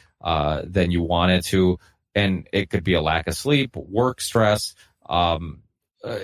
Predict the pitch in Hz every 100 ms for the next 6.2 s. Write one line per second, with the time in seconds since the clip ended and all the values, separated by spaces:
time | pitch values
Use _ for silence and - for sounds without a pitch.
0 | - - - 151 151 123 98 87 80 78
1 | 85 87 - 98 104 - 92 98 90 90
2 | 87 95 90 - - 110 - 95 90 92
3 | 90 - - - - 135 127 123 113 104
4 | 92 - 95 85 - - 92 87 85 82
5 | 85 76 90 80 90 92 78 - 78 78
6 | 76